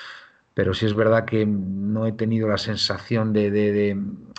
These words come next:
de que todos iban, mm, todos iban al mismo ritmo, o que, o que todos, eh, defendían y ate-, atacaban en bloque. No sé, me ha dado la impresión de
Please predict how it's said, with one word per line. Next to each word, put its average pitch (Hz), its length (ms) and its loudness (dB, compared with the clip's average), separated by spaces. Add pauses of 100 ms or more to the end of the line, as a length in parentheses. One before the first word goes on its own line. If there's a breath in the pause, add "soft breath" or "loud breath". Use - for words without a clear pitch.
(100)
de 104 200 0
que 104 140 0
todos 113 440 4
iban, 107 600 0 (360)
mm, 113 380 -6 (960 soft breath)
todos 120 260 2
iban 113 140 4
al 104 100 4
mismo 104 280 2
ritmo, 147 480 2
o 127 100 -2
que, 107 240 -2
o 110 160 -8
que 101 140 -4
todos, 110 680 -2 (140)
eh, - 220 -16
defendían 110 880 -2
y 117 80 2
ate-, 107 240 -2
atacaban 110 600 -2
en 107 140 -2
bloque. 127 380 0
No 123 120 0
sé, 120 160 -4
me 127 100 0
ha - 20 2
dado 143 160 2
la 143 80 -2
impresión 135 540 -2
de 113 360 0